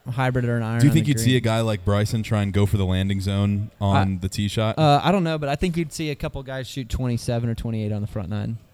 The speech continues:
Speaker 1: A couple.
Speaker 2: These
Speaker 1: Okay.
Speaker 2: guys just take lines that we don't even <laughs> think about.
Speaker 1: And then ten, they'd go over the trees. That'd be easy. Uh, eleven. Uh, eleven. Um, can I see the card? Can I see the card?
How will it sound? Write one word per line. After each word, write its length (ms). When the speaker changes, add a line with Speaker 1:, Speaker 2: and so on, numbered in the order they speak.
Speaker 1:
A 80
couple. 400
Speaker 2:
These 140
Speaker 1:
Okay. 100
Speaker 2:
guys 120
just 160
take 180
lines 580
that 160
we 120
don't 100
even 400
<laughs> 140
think 200
about. 380
Speaker 1:
And 100
then 140
ten, 240
they'd 160
go 120
over 140
the 60
trees. 320
That'd 160
be 60
easy. 380
Uh, 320
eleven. 720
Uh, 340
eleven. 800
Um, 720
can 100
I 60
see 180
the 60
card? 380
Can 100
I 20
see 160
the 80
card? 380